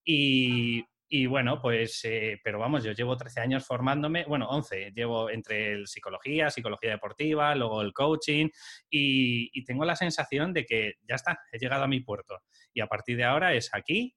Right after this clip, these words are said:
el ayudar a todas las personas que, que tengan ganas de emprender, que tengan una ilusión por, por probar lo que siempre le apasiona en su vida y,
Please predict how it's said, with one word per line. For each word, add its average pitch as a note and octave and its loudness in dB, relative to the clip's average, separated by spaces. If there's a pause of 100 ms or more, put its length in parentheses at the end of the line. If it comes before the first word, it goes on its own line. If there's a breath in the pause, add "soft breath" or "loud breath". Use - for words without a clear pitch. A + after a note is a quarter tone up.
(100)
el A2 -2
ayudar G#2+ 2
a A#2+ 2
todas A#2+ -2
las B2+ -4
personas C3 -2
que, G2 -6
que G2+ -8
tengan A#2+ -4
ganas A#2+ 0
de A#2 0
emprender, A#2 0
que G#2+ -4
tengan A2+ -2
una B2 0
ilusión A#2 0 (360 soft breath)
por, A#2 0
por A2+ -2
probar A#2 2 (140)
lo A#2 -4
que G#2 -12
siempre C3 -2
le B2 2
apasiona B2+ 0
en C3 2
su D3 0
vida G3 2 (340 soft breath)
y, A#2+ 4